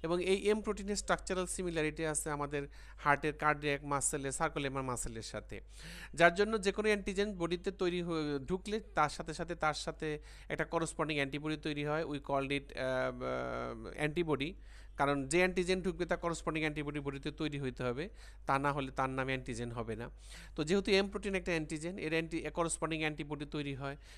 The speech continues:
তৈরি হয়ে এম প্রোটিনের সাথে গিয়ে বাইন্ড করে। কিন্তু আনফরচুনেটলি এম প্রোটিনের স্ট্রাকচারাল সিমিলারিটি হার্ট মাসেল, কার্ডিয়াক মাসেলের সাথে, সার্কুলেমার সাথে, ওর সাথে গিয়ে অ্যান্টিবডি বাইন্ড করে, কারণ তারাও ওটাকে,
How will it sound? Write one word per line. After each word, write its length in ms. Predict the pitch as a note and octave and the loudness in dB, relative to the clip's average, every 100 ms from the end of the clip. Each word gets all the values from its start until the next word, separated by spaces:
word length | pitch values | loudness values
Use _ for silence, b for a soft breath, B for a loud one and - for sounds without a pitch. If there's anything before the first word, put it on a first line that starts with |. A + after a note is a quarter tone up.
| - | -2
তৈরি 200 | F3+ F3 | 2 4
হয়ে 160 | E3+ E3 | 4 2
এম 240 | E3+ G3 | 2 0
প্রোটিনের 320 | F#3+ F3+ E3+ E3 | 0 -2 -2 -2
সাথে 280 | E3 D3 | -2 -4
গিয়ে 160 | C#3 C3 | -2 0
বাইন্ড 320 | A#2+ A#2 A2 | 0 -2 -4
করে। 260 | - G#2 - B B B - | -8 -10 -12 B B B -2
কিন্তু 200 | G3 G3+ | 2 6
আনফরচুনেটলি 920 | F#3+ G3 G#3+ G3+ G3+ F#3+ - C#3 D3 | 6 4 -2 -2 0 -2 -2 -4 0
এম 200 | F#3+ G3+ | -2 0
প্রোটিনের 320 | G3+ G3+ G#3 | 0 0 -2
স্ট্রাকচারাল 440 | G3+ A#3 - F#3+ F#3 | 0 -2 0 0 0
সিমিলারিটি 600 | F#3 F3 E3 D#3+ D#3 D#3 | -2 0 0 0 -2 2
হার্ট 240 | C#3+ D3+ D#3+ | 4 4 0
মাসেল, 300 | D3+ - D#3+ | 0 -2 -2
কার্ডিয়াক 340 | D3+ D3 D3+ D3+ | -2 0 -2 -2
মাসেলের 340 | D#3 D3+ D3 | -2 -2 -2
সাথে, 400 | D3 D#3 D3 F#3 G3+ B B | -6 -8 -8 -10 -10 B B
সার্কুলেমার 520 | - D#3 D3+ C#3+ D3+ | 2 2 2 2 2
সাথে, 340 | D#3 E3+ E3 A#3 B B - | 0 -2 -6 -8 B B 2
ওর 180 | F3+ | 2
সাথে 320 | E3+ F#3+ F3 E3 | 4 2 0 0
গিয়ে 160 | D3+ | -2
অ্যান্টিবডি 440 | C#3+ C3+ B2+ A#2+ A#2 | -2 -2 -6 -8 -4
বাইন্ড 280 | A#2 A#2 | -4 -4
করে, 200 | G#2+ A2 | -8 -8
কারণ 280 | A2 C3+ C#3 | -2 -2 0
তারাও 340 | C#3+ D#3+ F#3 E3 | 4 4 4 2
ওটাকে, 420 | D#3 F3+ G3+ | -2 -2 -6